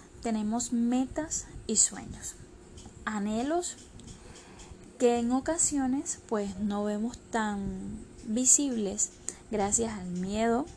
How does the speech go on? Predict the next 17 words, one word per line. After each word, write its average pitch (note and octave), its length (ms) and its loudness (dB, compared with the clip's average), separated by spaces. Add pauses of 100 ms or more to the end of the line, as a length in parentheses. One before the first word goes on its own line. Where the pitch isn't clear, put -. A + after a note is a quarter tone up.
gracias F#3+ 420 -2
a F#3 100 -10
la F3+ 160 -6
duda B3+ 340 2 (160)
y A3 80 -4
a G#3 60 -2
inseguridad, F#3+ 680 -4
¿cierto? - 520 -2 (1200)
Eh, A3+ 520 2 (560)
muchas C#4 440 6
veces, C#4+ 540 2 (280)
eh, G#3 340 0
esos A3+ 280 2
sueños A#3+ 420 4
y G#3 140 0
esos A3+ 180 2
anhelos G#3 560 -2